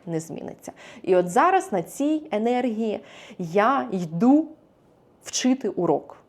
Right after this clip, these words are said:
У мене прекрасна студентка з Міннесоти, де зараз мінус п'ятнадцять, на секундочку, а в Чикаго, в якому всі лякають, що так вітряно і все таке,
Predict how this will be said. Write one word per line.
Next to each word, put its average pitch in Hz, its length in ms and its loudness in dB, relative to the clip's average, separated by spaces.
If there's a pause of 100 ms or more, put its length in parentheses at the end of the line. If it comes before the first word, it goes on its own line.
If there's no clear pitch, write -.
У 170 60 -6
мене 165 220 -2
прекрасна 262 640 -2
студентка 190 680 -4
з 160 120 -8
Міннесоти, 180 600 -6
де 165 100 -4
зараз 160 300 -2
мінус 175 220 -6
п'ятнадцять, 175 460 -6
на 143 80 -6
секундочку, 147 520 -8
а - 20 0
в - 60 -10
Чикаго, 269 560 0
в 165 40 -12
якому 160 320 -4
всі 156 220 -8
лякають, 151 440 -4
що - 120 -12
так 143 220 -4
вітряно 160 680 -4
і 170 40 -4
все 165 180 -6
таке, 190 280 -4